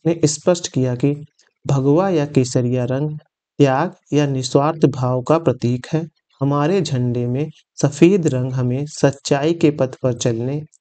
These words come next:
और अच्छे आचरण की प्रेरणा देते हैं। हरा झंडा, हरा झ-, अ, अ, हरा, हरा रंग मिट्टी और वनस्पति के साथ हमारे संबंधों को उजागर करता है, जिन पर सभी प्राणियों का जीवन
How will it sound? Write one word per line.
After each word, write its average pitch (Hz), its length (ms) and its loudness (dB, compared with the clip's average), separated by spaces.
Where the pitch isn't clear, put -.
और 175 260 0
अच्छे - 440 -4
आचरण 135 460 -2
की 165 220 2
प्रेरणा 131 380 2
देते 143 300 4
हैं। 151 260 -2
हरा 185 200 2
झंडा, 127 480 -4
हरा 180 200 0
झ-, - 360 -8
अ, 147 40 -4
अ, 147 40 -8
हरा, 151 580 0
हरा 151 220 2
रंग 151 400 -2
मिट्टी 143 580 0
और 139 180 0
वनस्पति 139 580 0
के 160 180 4
साथ 131 280 -2
हमारे 139 380 0
संबंधों 123 600 0
को 147 160 2
उजागर 123 460 -2
करता 123 320 -2
है, 127 200 -2
जिन 220 160 2
पर 143 220 0
सभी 139 380 0
प्राणियों 131 580 0
का 147 180 2
जीवन 135 440 -2